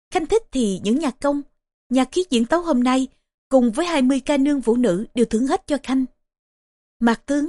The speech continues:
sao dám nhận đồ nhã nhạc, nhưng Tào Tháo nói, "Năm xưa danh thần nước Tấn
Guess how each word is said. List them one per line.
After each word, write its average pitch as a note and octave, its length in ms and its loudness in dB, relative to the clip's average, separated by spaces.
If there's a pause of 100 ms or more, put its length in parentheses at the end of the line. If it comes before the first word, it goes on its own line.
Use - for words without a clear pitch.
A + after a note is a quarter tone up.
sao - 220 -2
dám C#4+ 220 -2
nhận G3+ 320 -2 (100)
đồ A3 140 4
nhã G#3+ 180 0
nhạc, C4 300 -4 (520)
nhưng D4+ 140 -2
Tào G#3+ 180 0
Tháo B3+ 180 -2
nói, C#4 340 0 (400)
"Năm B3+ 200 2
xưa C4+ 200 0
danh B3+ 220 2
thần F#3 240 -4
nước B3 180 -6
Tấn D4 180 0